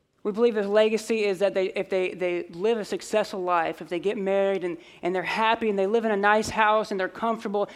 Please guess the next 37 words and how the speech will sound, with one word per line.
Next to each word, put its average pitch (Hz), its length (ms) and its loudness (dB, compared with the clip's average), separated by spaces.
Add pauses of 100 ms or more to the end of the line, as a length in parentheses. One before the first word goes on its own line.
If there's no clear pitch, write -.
(140)
that 180 140 -4
that's 226 240 2
a 220 40 -2
legacy. 202 640 -2 (2250)
And 180 120 -2
I 185 60 0
think 247 260 -2
that 220 100 2
we've 208 120 -2
been 190 100 -2
convinced 190 460 -4
of 180 80 -6
that, 165 420 -4 (1040)
but 190 100 2
I 180 60 0
think 240 180 -4
that 147 100 -4
we've 208 140 -4
been 190 120 -4
deceived. 180 420 -8
I 190 80 2
believe 233 420 -2
that 220 160 2
we've 202 140 -2
been 185 120 -2
deceived 170 440 -8
because 180 580 -2 (1300)
I 180 60 -8
believe 226 180 -4
that's - 400 -6 (160)
a - 80 -2
disservice. 196 600 -4
If 165 100 -6
we 226 140 -4
bel-, 214 200 -6
if 202 200 0
we 240 320 -2